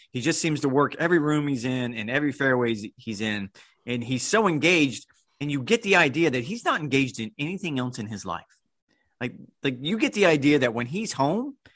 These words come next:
he's just wandering around his house thinking of the cool things he can do. But when he's here this week, you see a different kind of Fred. And I can imagine someday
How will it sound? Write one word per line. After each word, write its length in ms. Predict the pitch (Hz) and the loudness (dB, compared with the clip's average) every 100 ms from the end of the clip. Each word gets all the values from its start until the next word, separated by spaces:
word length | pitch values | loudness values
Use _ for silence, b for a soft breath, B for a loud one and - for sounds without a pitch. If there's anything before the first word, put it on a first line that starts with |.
| b b b | b b b
he's 160 | 170 180 | -2 2
just 160 | 196 | 2
wandering 420 | 127 139 185 185 | 2 2 2 2
around 300 | 165 156 151 | 2 2 2
his 80 | 131 | 0
house 340 | 107 123 113 - | 0 0 0 -4
thinking 300 | 127 123 123 | -8 -6 -6
of 80 | |
the 60 | 101 | -6
cool 220 | - 135 | -4 -2
things 380 | 120 110 101 - _ B B | -2 -6 -8 -16 _ B B
he 100 | 123 | -8
can 180 | 104 110 | -4 -4
do. 120 | 113 | -2
But 160 | 104 120 | -2 -2
when 160 | 147 | 0
he's 220 | 151 160 - | 0 -2 -6
here 260 | 185 220 | -4 -2
this 260 | 180 170 - | -2 -2 -4
week, 340 | 208 143 104 - b b b | -2 -2 -2 -12 b b b
you 160 | 139 147 | -8 -6
see 220 | - 165 | -2 -2
a 40 | |
different 400 | 123 135 - 123 | 0 -4 -8 -10
kind 220 | - 120 | -6 -4
of 60 | 101 | -4
Fred. 380 | - 170 127 107 b b | 2 4 4 2 b b
And 80 | 156 | -2
I 60 | 160 | 0
can 140 | 170 | 2
imagine 560 | 156 139 139 208 370 349 _ _ _ | 4 6 6 4 0 -6 _ _ _
someday 640 | - - 139 143 151 240 | -12 -6 -2 2 2 0